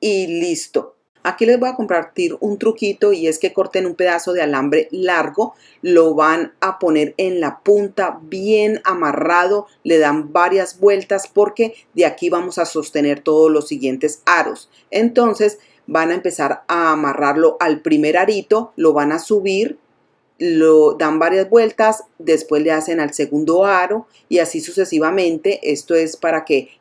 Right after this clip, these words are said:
no se, como que caiga el arbolito y para que cada aro esté más juntito.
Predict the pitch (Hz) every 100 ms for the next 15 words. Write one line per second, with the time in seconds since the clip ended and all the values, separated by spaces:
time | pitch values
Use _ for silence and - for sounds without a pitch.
0 | - 160 160 156 175 - - 175 151 156
1 | 147 - 170 170 165 170 175 147 147 202
2 | 202 180 - 170 156 147 143 143 139 143
3 | 147 160 156 175 - _ _ 156 - 151
4 | 143 151 151 175 156 170 143 110